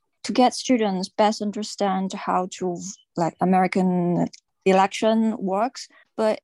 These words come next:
it really based on set rules, a set of given rules, and the game is, I'm not sure whether it's easy, but it's quite obvious.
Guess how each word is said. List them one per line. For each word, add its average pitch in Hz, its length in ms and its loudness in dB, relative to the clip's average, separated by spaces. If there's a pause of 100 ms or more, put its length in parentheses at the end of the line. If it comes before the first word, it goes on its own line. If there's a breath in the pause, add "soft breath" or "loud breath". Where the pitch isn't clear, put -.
it 214 260 -2
really 262 420 -2
based 226 480 -8
on 214 460 2 (460 soft breath)
set - 440 2 (140)
rules, 175 480 -6 (600)
a 214 80 0
set 233 320 2
of 214 180 2 (340)
given 226 340 0
rules, 175 480 -4 (300 soft breath)
and 214 160 4
the 190 160 2 (120)
game 208 340 0
is, 196 220 -6 (320)
I'm 214 140 4
not - 240 -2 (100)
sure 208 440 0
whether 202 240 -2
it's 185 200 -8
easy, 214 380 -4
but 190 200 -6
it's 185 200 -8
quite - 320 -2
obvious. 196 580 0